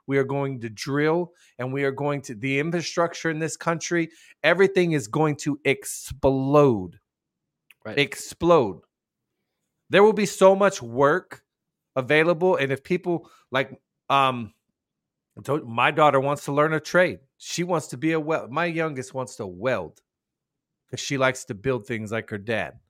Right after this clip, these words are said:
Speaker 1: The trades, the trade industry, the, there's gonna be so many jobs available out there. We're gonna do so much because we have the wealth right beneath our feet, man.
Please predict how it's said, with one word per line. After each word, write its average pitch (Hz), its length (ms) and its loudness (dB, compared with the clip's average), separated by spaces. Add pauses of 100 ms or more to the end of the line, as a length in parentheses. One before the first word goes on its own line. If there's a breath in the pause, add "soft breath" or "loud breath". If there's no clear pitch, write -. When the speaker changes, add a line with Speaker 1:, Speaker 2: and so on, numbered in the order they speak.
(840)
Speaker 1:
The 127 80 -8
trades, 175 640 4
the 135 140 -6
trade 185 380 6
industry, 190 580 0
the, 175 200 0
there's 180 320 0
gonna 220 180 -2
be 185 120 -4
so 170 280 -2
many 180 260 -4
jobs 139 540 2
available 139 580 -2
out 143 240 0
there. 143 300 -2 (260 soft breath)
We're 160 160 -2
gonna 185 200 -2
do 151 220 -4
so 151 300 -2
much 131 360 -4 (240)
because 127 340 -6
we 135 120 -2
have 139 280 2
the 139 80 -4
wealth 123 340 0
right 123 500 -2
beneath 127 380 -8
our 123 160 -6
feet, - 400 -14
man. 113 280 -12